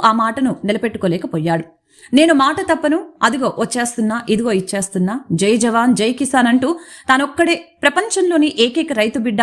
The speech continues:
అన్నట్లుగా రోజుకో ఎలివేషన్ వీడియోలను వదులుతూ ఉంటాడు. కానీ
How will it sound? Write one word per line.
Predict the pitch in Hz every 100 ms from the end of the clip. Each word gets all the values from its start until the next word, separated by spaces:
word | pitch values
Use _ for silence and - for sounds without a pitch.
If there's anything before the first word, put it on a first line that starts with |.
| -
అన్నట్లుగా | 190 233 233 - 170 - - _ 190
రోజుకో | 247 339 392 392 339 139 -
ఎలివేషన్ | 233 269 349 - 311
వీడియోలను | 202 240 254 269 269 262 330 -
వదులుతూ | 214 233 262 247
ఉంటాడు. | 175 180 165
కానీ | 170 196 285